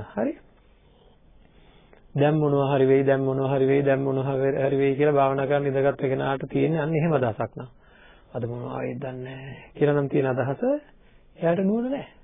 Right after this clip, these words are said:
නේද? එයා දැනගෙන නෙවෙයි යන්නේ. ඔළුව හැරිච්ච අතේ යනවා වාගේ ගමනක් යන්න ගිහිල්ලා නුවර ඉඳන්,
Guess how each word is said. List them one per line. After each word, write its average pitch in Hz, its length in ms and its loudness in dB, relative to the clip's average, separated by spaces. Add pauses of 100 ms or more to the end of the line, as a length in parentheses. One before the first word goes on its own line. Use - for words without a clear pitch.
(640)
නේද? 254 180 -4
එයා 185 180 4
දැනගෙන 185 340 4
නෙවෙයි 247 220 4 (840)
යන්නේ. 208 360 0
ඔළුව 208 220 6
හැරිච්ච 214 280 6
අතේ 196 280 4
යනවා 196 320 -2
වාගේ - 340 -4 (240)
ගමනක් 165 440 2
යන්න 170 140 2
ගිහිල්ලා 165 360 0 (400)
නුවර 175 220 6
ඉඳන්, 165 320 6